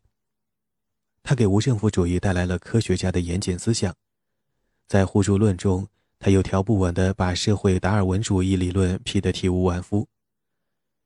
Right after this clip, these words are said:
达尔文的进化论不仅不能为资本主义竞争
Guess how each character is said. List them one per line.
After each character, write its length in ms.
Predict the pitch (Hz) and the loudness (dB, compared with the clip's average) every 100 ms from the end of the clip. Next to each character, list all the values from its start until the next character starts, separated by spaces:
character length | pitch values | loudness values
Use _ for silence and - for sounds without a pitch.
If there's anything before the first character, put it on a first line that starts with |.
| _ _ | _ _
达 100 | - | 2
尔 120 | 143 | 4
文 120 | 110 104 | 4 4
的 120 | 117 | 0
进 140 | 120 | -2
化 180 | 104 104 | 0 0
论 360 | 104 90 92 - | 2 2 -2 -4
不 100 | - | -2
仅 180 | 101 90 | 0 -2
不 120 | 90 | -2
能 200 | 104 90 | -2 0
为 120 | 98 90 | -2 -2
资 140 | - | -2
本 140 | 98 | -4
主 100 | 95 | -2
义 80 | 90 | -4
竞 180 | 87 95 | -2 -2
争 260 | 95 101 | 0 0